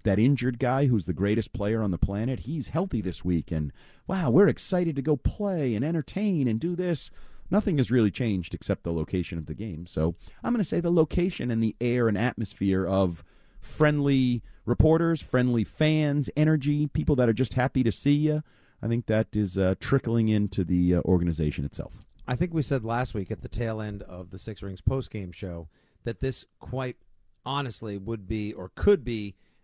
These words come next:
Speaker 2: the best time for the Patriots to be going across the pond, overseas and offshore to play a football game because right now they just need a hug. The Patriots just flat out need, like, a warm reception. They need to hear people cheering for them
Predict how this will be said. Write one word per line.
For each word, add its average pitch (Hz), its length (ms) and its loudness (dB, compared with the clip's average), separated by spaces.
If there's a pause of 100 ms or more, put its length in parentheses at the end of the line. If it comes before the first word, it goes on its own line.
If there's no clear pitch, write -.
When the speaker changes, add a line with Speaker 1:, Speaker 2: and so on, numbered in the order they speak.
(100)
Speaker 2:
the 101 300 -6
best 135 320 -6
time 120 280 -8
for 110 120 -10
the 101 100 -8
Patriots 104 500 -6
to 104 100 -12
be 95 180 -8
going 95 440 -8 (520)
across 120 340 -10
the 113 100 -14
pond, 107 400 -2
overseas 107 580 -6
and 98 160 -10
offshore 107 480 -6
to 90 80 -8
play 107 180 -6
a 95 60 -8
football 98 420 -6
game 95 260 -8
because 95 400 -10 (380)
right 165 200 0
now 160 240 -2
they 143 180 -6
just 160 180 -6
need 151 100 -2
a 135 60 -2
hug. 123 260 -2 (680)
The 107 80 -14
Patriots 147 500 -6
just 135 300 -4
flat 131 260 -4
out 123 160 -6
need, 120 180 -8
like, 110 160 -8
a 98 80 -8
warm 117 360 -4
reception. 123 640 -6 (320)
They 101 100 -6
need 117 200 -6
to 123 80 -4
hear 110 180 -6
people 120 360 -6
cheering 135 420 0
for 131 120 -6
them 123 260 -2